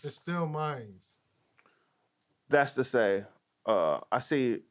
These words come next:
Speaker 2: a lot of these dudes now are getting in situations where they're not willing to be open and honest about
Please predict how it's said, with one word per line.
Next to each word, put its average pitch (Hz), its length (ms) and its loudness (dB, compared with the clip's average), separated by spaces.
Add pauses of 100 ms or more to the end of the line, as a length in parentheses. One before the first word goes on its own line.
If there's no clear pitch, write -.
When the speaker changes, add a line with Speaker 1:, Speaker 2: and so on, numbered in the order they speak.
Speaker 2:
a - 80 0
lot 127 260 2
of 123 100 0
these 120 220 0
dudes 120 340 0
now 95 420 -2 (160)
are 98 440 0 (240)
getting 113 260 -2
in 110 120 -4
situations 104 840 -4
where 95 480 -2 (1300)
they're 123 240 2
not 123 340 0
willing 117 520 2
to 117 80 0
be 113 300 -2
open 110 360 0
and 101 100 -2
honest 101 460 -4
about 95 400 -4